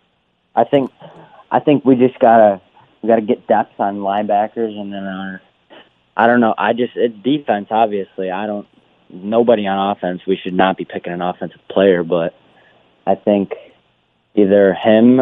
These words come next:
or if Kwity Paye, if he's still on the board, I, I'd like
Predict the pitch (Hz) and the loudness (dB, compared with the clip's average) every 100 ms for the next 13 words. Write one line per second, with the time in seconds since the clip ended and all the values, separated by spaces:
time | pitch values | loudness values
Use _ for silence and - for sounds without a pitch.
0 | - 107 107 104 101 - _ - 117 110 | 2 4 6 4 2 -4 _ -2 0 0
1 | - 107 104 104 127 131 _ - - 92 | -4 -2 -2 -2 -6 -10 _ -20 -10 -10
2 | 92 - 107 104 - 104 101 98 92 98 | -10 -2 0 0 2 2 2 0 2 4
3 | 95 95 - 92 92 92 | 4 0 0 -2 -2 -6